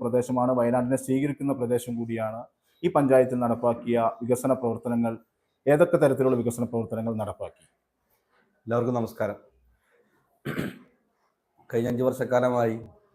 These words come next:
Speaker 2: വൈത്തിരിയിലെ എല്ലാ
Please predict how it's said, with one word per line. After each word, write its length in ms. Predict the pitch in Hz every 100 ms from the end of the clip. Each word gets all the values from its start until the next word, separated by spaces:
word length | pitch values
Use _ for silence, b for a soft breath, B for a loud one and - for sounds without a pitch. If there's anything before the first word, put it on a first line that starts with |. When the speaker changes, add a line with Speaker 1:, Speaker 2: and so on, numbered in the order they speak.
| _ _ _ _ _ _ _ _ _ -
Speaker 2:
വൈത്തിരിയിലെ 520 | 110 110 123 131 127 107 90 - _ _ _ _ _ 113
എല്ലാ 160 | 117